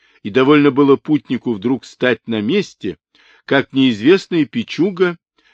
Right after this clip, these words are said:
где-то в гущине высоких крон быстренько высвистывала. Он стал. Пастухов шёл дальше, кругом смолкло.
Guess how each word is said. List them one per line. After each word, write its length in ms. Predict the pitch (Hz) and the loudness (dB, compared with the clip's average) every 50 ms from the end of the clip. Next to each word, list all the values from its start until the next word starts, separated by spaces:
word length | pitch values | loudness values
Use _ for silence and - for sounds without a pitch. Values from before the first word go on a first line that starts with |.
| _ _ | _ _
где-то 640 | - 90 85 110 147 147 - - 143 139 135 123 - _ - | -18 -8 -2 0 0 0 2 2 2 2 2 2 -2 _ -12
в 140 | 95 85 | -20 -12
гущине 580 | 80 98 131 123 - - - 123 127 131 139 131 | -4 -4 -4 -2 -4 -4 -4 -4 -2 0 0 0
высоких 600 | 117 117 110 - 123 117 107 - 110 95 - _ _ | 0 -2 -4 -4 -4 -4 -4 -4 -10 -12 -12 _ _
крон 400 | - 107 123 170 196 190 170 120 | -4 -2 0 0 0 -2 -6 -6
быстренько 760 | 95 143 160 - - - 160 160 151 - - 151 147 135 - | -4 -4 -4 -4 -6 -10 -10 -10 -8 -6 -4 -4 -4 -4 -6
высвистывала. 960 | - 95 101 135 - - - 95 95 85 - _ - 95 87 87 85 85 80 - - | -10 -8 -6 -6 -8 -8 -12 -12 -12 -14 -14 _ -16 -14 -10 -10 -10 -10 -12 -10 -4
Он 200 | 131 151 196 202 | -2 -2 -2 -2
стал. 460 | - - - - 113 110 110 110 - _ _ _ _ _ _ _ _ _ _ _ _ _ _ _ _ _ | -6 -12 -10 -6 -4 -4 -4 -4 -8 _ _ _ _ _ _ _ _ _ _ _ _ _ _ _ _ _
Пастухов 600 | - 101 - - - - - - 143 143 117 - | -14 -14 -14 -12 -12 -8 -2 2 2 2 2 0
шёл 300 | - - 131 135 131 110 | -8 -4 -2 -2 -2 -2
дальше, 480 | 95 107 113 104 92 - - - - 87 | -2 -2 -2 -2 -2 -4 -8 -16 -18 -16
кругом 420 | - 101 95 90 98 135 147 139 | -12 -10 -8 -4 -2 -2 -2 -2
смолкло. 640 | - - - 101 95 90 85 78 _ _ - 90 82 | -6 -10 -10 -8 -6 -6 -8 -8 _ _ -20 -20 -20